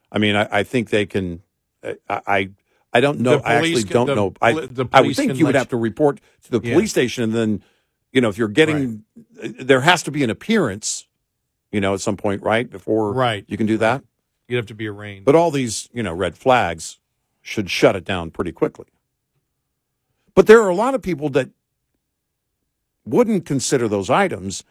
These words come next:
Speaker 1: and have never been involved, and their family members have never been involved, and they don't know how that works.
Speaker 2: But the first thing, the first thing would have been, 'cause this is one thing, I mean, I don't,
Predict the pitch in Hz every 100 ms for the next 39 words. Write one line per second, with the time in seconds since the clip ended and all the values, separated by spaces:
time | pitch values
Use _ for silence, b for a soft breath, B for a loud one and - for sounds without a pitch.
0 | _ - 151 147 143 147 175 196 175 156
1 | 139 123 135 135 120 _ _ - 127 127
2 | 117 - 190 208 214 190 165 160 139 123
3 | 110 135 127 127 120 123 113 107 117 117
4 | 110 _ _ 113 120 127 104 185 294 151
5 | 131 98 98 82 78 - 85 76 - -
6 | 160 120 - 196 190 - _ - 135 127
7 | 117 _ _ 117 117 - - 185 170 -
8 | 165 156 151 131 143 139 143 - _ _
9 | _ _ _ _ _ _ _ _ _ -
10 | 139 113 151 135 113 120 110 98 110 110
11 | 101 98 - 117 107 101 95 82